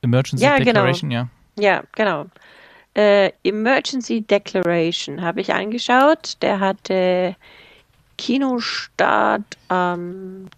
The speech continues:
Speaker 2: zehnten November zweiundzwanzig. Darf ich den schon vorstellen? Oder sind wir noch nicht so weit?
Speaker 1: Hä? Was?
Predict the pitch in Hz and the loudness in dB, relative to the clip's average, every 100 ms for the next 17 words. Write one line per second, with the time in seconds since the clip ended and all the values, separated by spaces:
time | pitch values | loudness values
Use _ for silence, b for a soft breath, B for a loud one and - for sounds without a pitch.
0 | _ - 220 226 214 196 175 175 165 151 | _ 2 4 4 0 -2 0 -2 -2 -6
1 | - 156 - _ _ _ _ _ _ _ | -6 -10 -16 _ _ _ _ _ _ _
2 | _ _ _ _ _ _ _ - 151 151 | _ _ _ _ _ _ _ -2 -2 0
3 | - - - - _ - 214 214 214 208 | -4 -6 -10 -20 _ -2 0 2 0 -2
4 | 196 208 - 170 160 170 _ _ - 170 | -2 -2 -2 -6 -8 -12 _ _ -10 -6
5 | 170 175 - 170 165 165 170 143 160 - | -6 -6 -8 -10 -10 -12 -12 -12 -12 -16
6 | _ _ _ _ _ _ - 226 - _ | _ _ _ _ _ _ 0 0 -2 _
7 | 151 - | -12 -12